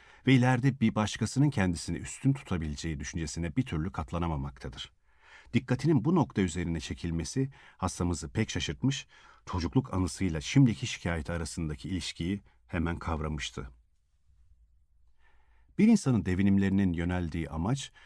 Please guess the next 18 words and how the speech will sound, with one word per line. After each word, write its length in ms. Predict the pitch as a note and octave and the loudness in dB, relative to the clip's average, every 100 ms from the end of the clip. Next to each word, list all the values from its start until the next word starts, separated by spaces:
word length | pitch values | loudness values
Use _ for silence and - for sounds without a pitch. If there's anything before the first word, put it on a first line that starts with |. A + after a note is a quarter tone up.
| - - | -10 2
o 120 | G2+ | 4
insanın 340 | G2+ F#2+ F#2 | 4 2 -2
çocukken 600 | - F#2 F2 - E2+ D2+ - | -2 -4 -4 -2 -2 -2 0
dış 220 | C#3+ - | 0 2
dünyadan 440 | G2+ F2 E2+ A2 | 0 0 0 0
aldığı 300 | G2+ D#2+ D#2+ | 0 0 -4
izlenimlerin 800 | D#2+ E2 D2+ D#2 D2 D2+ E2+ B2+ - - - - | -6 -6 -6 -4 -4 -4 -2 -4 -6 -20 -12 -8
etkisi 380 | - - - D#3 | -6 -8 -6 -2
altında 420 | F2+ - D2+ C#2+ | -2 -2 -6 -4
gelişip 460 | - F2 - - | -4 -4 -2 -4
ortaya 300 | D#2 D2+ D#2+ | -4 -6 -6
çıkar. 440 | D2 - C#2+ - - _ _ _ _ _ _ _ _ _ | -8 -10 -12 -14 -18 _ _ _ _ _ _ _ _ _
Bir 120 | F#2 F#2+ | 2 4
insanın 480 | F2+ F#2 F2+ D2+ - | 2 0 -2 -2 -6
idealinin, 680 | D#2+ F2 E2+ E2 E2+ D2 - - - - | -4 -2 0 0 -2 -2 -8 -20 -20 -2
yani 200 | C#3+ C#3+ - | 2 2 0
amacının 600 | G2 F#2+ - G2+ G2 - _ _ _ _ | 0 0 2 2 2 0 _ _ _ _
yaşamının 540 | F#2 B2 B2+ C3 A#2+ | -2 4 6 6 4